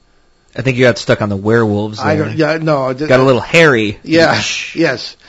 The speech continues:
Speaker 2: Uh, Nick travels and lectures extensively around the world. I was honored that he wrote the foreword to my twenty nineteen book, Dancing Past the Graveyard. Originally from England, Nick lives in Dallas, Texas.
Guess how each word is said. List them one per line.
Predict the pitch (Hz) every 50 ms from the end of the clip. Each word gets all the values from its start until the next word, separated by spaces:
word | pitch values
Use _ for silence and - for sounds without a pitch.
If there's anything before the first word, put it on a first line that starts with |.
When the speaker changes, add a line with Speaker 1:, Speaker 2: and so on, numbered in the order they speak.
| - - - - - - -
Speaker 2:
Uh, | - 147 151 151
Nick | 165 202 233 226 226
travels | - 220 226 196 190 202 190 165
and | 170 143
lectures | 147 170 180 - - 147 135 139
extensively | 139 131 - - 170 165 165 156 170 135 135 151 147 135
around | 127 135 139 139 135
the | 131
world. | 120 117 131 139 160 196 214 - _ _ - - - - _ -
I | - 160
was | 175 180 175 135 156
honored | 147 147 151 156 151 127
that | 131 127 120
he | 131
wrote | 123 135 147 143 139
the | 131
foreword | 123 - 151 151 160 160 151 127
to | 120 127
my | 123 135 147 160
twenty | 156 - - 151 139 139 135
nineteen | 131 127 123 123 120 110 - 131 120 113 107
book, | 127 143 139 -
Dancing | 131 123 123 113 - 120 107
Past | 104 120 117 110 101 -
the | 113
Graveyard. | 101 110 135 160 156 127 104 95 92 - - _ _ _ - - - - -
Originally | - 131 135 165 170 143 160 165 165 160 160 151
from | 151 147 131 135
England, | 147 165 165 185 208 214 208 180
Nick | - - 127 135 123 -
lives | 123 127 117 110 120
in | 120 110
Dallas, | 101 113 107 104 101 98 - -
Texas. | - 127 123 127 - - 190 180 -